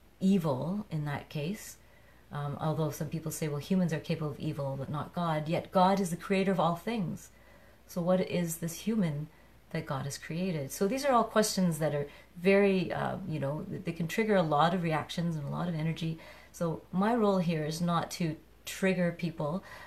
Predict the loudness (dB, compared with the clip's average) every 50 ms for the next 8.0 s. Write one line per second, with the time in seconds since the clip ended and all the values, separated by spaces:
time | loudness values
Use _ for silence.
0 | -6 0 0 2 2 0 -2 0 2 2 2 4 4 4 4 4 2 2 0 -2
1 | -4 -10 -14 -20 -20 -20 -14 -6 -6 -6 -4 -4 -6 -8 -6 -6 -8 -6 -2 0
2 | 0 0 0 0 2 2 2 2 0 0 0 0 0 0 0 -2 0 0 0 0
3 | 0 0 -2 -2 -2 -2 -2 -2 -2 -4 -4 -6 -6 -6 -6 -6 -6 -6 -4 -4
4 | -4 -4 -4 -4 -4 -6 -8 -14 -20 -20 -20 -20 -20 -20 -10 -4 0 4 4 6
5 | 6 4 4 4 2 2 2 0 0 0 0 -2 -2 -2 -2 0 0 0 0 0
6 | -2 -2 -2 -2 -4 -4 -4 -4 -6 -6 -12 -20 -20 -20 -20 -20 -20 -10 -2 0
7 | 2 2 4 4 4 2 2 0 -2 -6 -8 -8 -8 -8 -8 -8 -8 -6 -6 -8